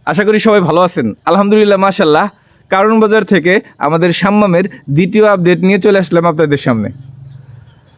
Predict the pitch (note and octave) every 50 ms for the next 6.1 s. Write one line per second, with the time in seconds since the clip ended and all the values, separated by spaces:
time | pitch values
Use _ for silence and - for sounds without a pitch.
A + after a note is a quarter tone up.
0 | - - - D#3 G3 - - B3 G#3+ A3+ F#3+ A3+ A3+ A#3+ A3 A3+ A3 G#3 G#3+ G#3
1 | G3+ F#3+ A3 G#3 F#3 F3+ F3+ F3 E3+ E3 E3+ D#3 D3+ E3 D#3 D#3 C#3+ D#3 C#3+ C3
2 | C#3 D#3+ A3 - - - _ - _ _ _ - - F#3+ F3 F#3 F#3+ F#3+ F3+ D#3+
3 | F3+ F3 F3 F3+ E3+ F3+ F3+ F3 F3 D#3+ D#3 F3+ F3 G3 F#3 F3 - F#3 G3 A3+
4 | - - - - _ _ _ - - C#3+ D#3+ F3 E3 F3+ E3+ E3+ E3 D#3+ F#3+ F#3
5 | - - F#3 F3 G3 A#3 - - - _ _ _ _ _ - D#3 D3 G#3 G#3+ G3+
6 | G3+ G3